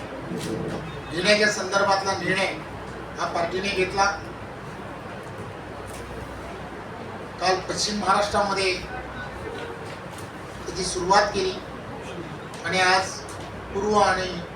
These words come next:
पश्चिम विदर्भ या विदर्भातील असणारे एकोणीस संघटनात्मक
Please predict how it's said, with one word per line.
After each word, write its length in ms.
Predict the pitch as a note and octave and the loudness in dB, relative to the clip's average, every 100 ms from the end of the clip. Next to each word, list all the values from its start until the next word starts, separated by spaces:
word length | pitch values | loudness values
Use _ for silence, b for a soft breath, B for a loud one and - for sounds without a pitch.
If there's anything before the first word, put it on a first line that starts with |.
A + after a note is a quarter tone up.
| - - - - | -10 -10 -10 -4
पश्चिम 280 | E3+ - G#3 F#3 | -2 0 0 -2
विदर्भ 340 | E3+ F#3 F#3 E3+ - - - - - - - - - - - - - - - - - - - - - - - - - - - D#3 | 2 4 4 2 -4 -6 -10 -10 -10 -10 -10 -10 -10 -8 -10 -10 -10 -8 -8 -8 -8 -8 -8 -8 -8 -8 -8 -10 -10 -10 -8 -2
या 100 | F3+ F3 | 0 2
विदर्भातील 580 | E3+ F#3 F#3+ F#3+ A3 G3+ | 4 4 6 4 2 0
असणारे 360 | - F#3+ F#3 | 0 0 2
एकोणीस 520 | F3 - A3+ A#3 G#3 F3+ - - - - - - - - | 0 2 2 2 0 0 0 -2 -6 -8 -8 -8 -8 -8
संघटनात्मक 760 | F3+ F#3 G3 G3 F#3+ F#3+ G3 | -6 0 0 2 0 2 2